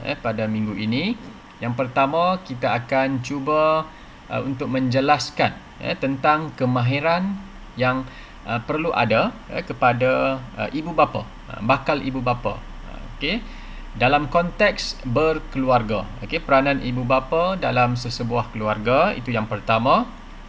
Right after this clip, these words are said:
Okey. Baik, yang kedua, kita akan bincangkan, eh, eh, berkenaan dengan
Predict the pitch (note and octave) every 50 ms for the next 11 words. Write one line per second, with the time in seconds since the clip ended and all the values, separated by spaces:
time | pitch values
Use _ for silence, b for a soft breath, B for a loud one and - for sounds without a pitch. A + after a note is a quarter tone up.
0 | - - - - G#2 - - D#3+ G#3 A#3+ B B B B B B B - - B2+
1 | A#2 A2+ C3 C3+ C3 D3+ C#3+ D#3+ E3+ F#3 G3 F#3+ F#3 D#3 - E3 C3+ C3+ A#2+ C#3+
2 | C#3 C#3 C3 C#3+ D3+ D#3+ C#3+ - - F#3+ F3 E3+ D#3 - - C#3 F#3 F#3 - -
3 | - - - - - - G3 G#3 B B B B B B - - A#2 A#2+ A#2+ C#3
4 | C3+ A#2+ - D3+ D#3 D#3+ C#3 C3 F3+ G3 G#3 G3+ E3+ C#3+ C#3+ D3+ D3+ D3 D3+ D3+
5 | D3 C#3